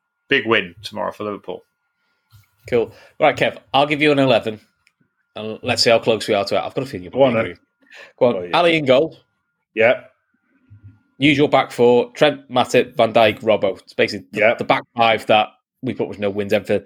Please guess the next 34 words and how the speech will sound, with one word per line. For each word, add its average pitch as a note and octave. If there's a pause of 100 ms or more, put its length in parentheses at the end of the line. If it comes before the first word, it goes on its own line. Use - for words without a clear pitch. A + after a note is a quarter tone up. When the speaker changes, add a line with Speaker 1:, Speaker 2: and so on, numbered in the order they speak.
(640)
Speaker 2:
I A2+
think G#3
we E3
go D3+
with C#3+
the B2+
Champions B2+
League A#2+
final A2 (800)
three C#3 (120)
of -
Henderson, B2+
Fabinho, A2+
Thiago. B2 (420)
Speaker 3:
Yeah. G#2 (160)
Speaker 2:
And A2+
then G#2+ (300)
Salah, B2+
Bobby, A#2
Diaz. F#2+ (640)
Speaker 3:
Yeah. -
Speaker 2:
Although C3
Diaz E3
has C#3
been C3 (580)
quiet, A#2
I F#2+
would F#2
say, F2
pre-season. F2+ (340)
Um, G#2+
Speaker 3:
Yeah, F#2+
yeah. E2+
Speaker 2:
but -